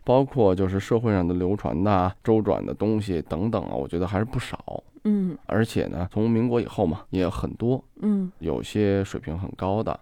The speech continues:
Speaker 1: 呃，我觉得还是挺有价值的。大家可以通过今天的一些简单的，咱们说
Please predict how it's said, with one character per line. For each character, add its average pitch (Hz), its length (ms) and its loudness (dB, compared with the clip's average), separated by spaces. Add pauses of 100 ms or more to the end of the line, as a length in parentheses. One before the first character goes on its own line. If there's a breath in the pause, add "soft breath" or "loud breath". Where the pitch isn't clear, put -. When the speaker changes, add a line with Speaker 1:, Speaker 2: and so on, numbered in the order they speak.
(100)
Speaker 1:
呃， 73 200 0
我 62 180 -2
觉 76 140 -4
得 76 80 -2
还 82 200 -6
是 95 80 -10
挺 - 120 -8
有 82 60 -4
价 92 240 -4
值 - 120 -10
的。 - 120 -10
大 80 140 -6
家 90 200 -4 (120)
可 - 160 -2
以 98 80 4
通 104 240 -2
过 90 240 -2 (120)
今 117 160 4
天 120 140 2
的 110 80 2
一 92 100 0
些 113 160 0
简 - 180 -4
单 117 180 0
的， 113 120 0 (280)
咱 85 120 -2
们 104 120 -2
说 107 320 0